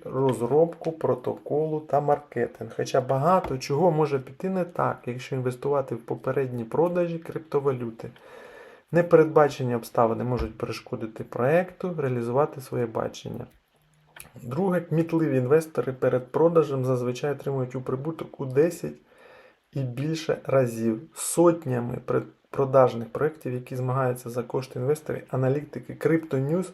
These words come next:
прочісували ринок. Ось такі три криптошиткоїна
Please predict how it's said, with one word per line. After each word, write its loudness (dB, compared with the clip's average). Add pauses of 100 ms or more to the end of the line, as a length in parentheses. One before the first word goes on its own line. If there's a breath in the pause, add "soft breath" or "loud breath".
(680 loud breath)
прочісували 0
ринок. -6 (1120)
Ось 4
такі -10 (180)
три 0 (240)
криптошиткоїна 2